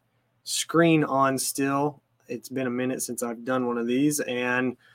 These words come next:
uh, it looks <laughs> like I didn't have my screen taken off before I started, so you might have seen me behind the scenes for a moment. Um, anyways, that's all right. I know we were a-, unable to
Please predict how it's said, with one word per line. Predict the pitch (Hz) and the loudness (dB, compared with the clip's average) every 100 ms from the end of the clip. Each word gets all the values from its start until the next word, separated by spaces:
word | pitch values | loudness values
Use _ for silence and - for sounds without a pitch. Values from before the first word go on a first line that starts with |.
| - _ _ | -20 _ _
uh, | 117 120 123 | -4 0 2
it | 123 | 2
looks | 131 135 - - | 0 -2 -4 -2
<laughs> | - - 160 | 2 4 4
like | 139 127 - _ - - - | 2 -2 -16 _ -20 -20 -12
I | 117 120 | -6 0
didn't | 135 135 | 0 0
have | 135 127 | 0 0
my | 120 117 | 0 -2
screen | - - 151 135 120 113 _ | -4 2 2 4 0 -4 _
taken | 127 117 117 | -6 -2 -2
off | 113 107 | -4 -8
before | 117 - 120 | -10 -4 -4
I | |
started, | 110 - 123 120 101 98 | -2 -2 -2 0 -2 -4
so | - | -4
you | 107 110 | -2 -2
might | 110 107 | -4 -6
have | 104 - _ _ _ - | -8 -12 _ _ _ -2
seen | - 135 | 0 2
me | 123 117 107 _ _ - | 2 0 -2 _ _ -4
behind | 117 147 151 | 6 10 10
the | 139 | 8
scenes | - 165 151 127 | 8 8 8 6
for | - 117 | 0 -2
a | |
moment. | 110 107 104 95 _ _ - | 0 -2 -4 -8 _ _ -14
Um, | 107 110 107 104 107 - | -10 -8 -6 -6 -8 -8
anyways, | 120 107 104 104 | -8 -6 -4 -2
that's | 117 117 | -2 -2
all | - 113 110 | 0 0 2
right. | 113 120 120 - - - - - - | 2 2 2 -2 -20 -20 -20 -20 -2
I | 123 | 6
know | 147 151 | 10 12
we | 156 151 | 12 12
were | 147 156 | 12 10
a-, | 143 165 - | 12 8 8
unable | 156 175 185 160 180 156 147 123 | 8 10 10 10 10 10 8 6
to | - - 143 139 135 131 | -2 2 4 6 4 2